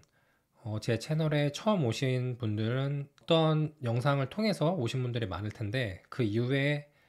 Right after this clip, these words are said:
또 이제 관심 있는 내용이나 아니면 또 다른 내용을 이제 영상을 보셔야 되는데,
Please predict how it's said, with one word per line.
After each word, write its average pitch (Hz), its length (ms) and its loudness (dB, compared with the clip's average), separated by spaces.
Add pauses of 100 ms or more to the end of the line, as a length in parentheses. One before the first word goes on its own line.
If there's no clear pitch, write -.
(220)
또 127 260 0
이제 104 160 -2
관심 117 480 -2
있는 123 300 -2
내용이나 107 600 -2 (220)
아니면 107 460 -4
또 160 160 -2
다른 123 340 -2
내용을 104 480 -2 (260)
이제 - 140 -6
영상을 107 320 -2
보셔야 117 340 2
되는데, 95 600 -4